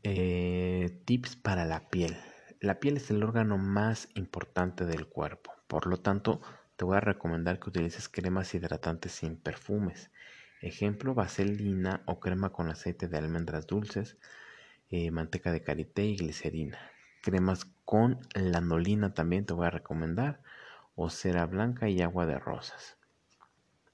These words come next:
También te puedo recomendar el ricino, cacahuate, eh, aceite de coco, manteca de cacao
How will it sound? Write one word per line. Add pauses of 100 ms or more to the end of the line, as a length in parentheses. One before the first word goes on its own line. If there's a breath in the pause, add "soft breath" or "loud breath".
(280)
También
te
puedo
recomendar
el
ricino,
cacahuate, (880 loud breath)
eh, (840)
aceite
de
coco,
manteca
de
cacao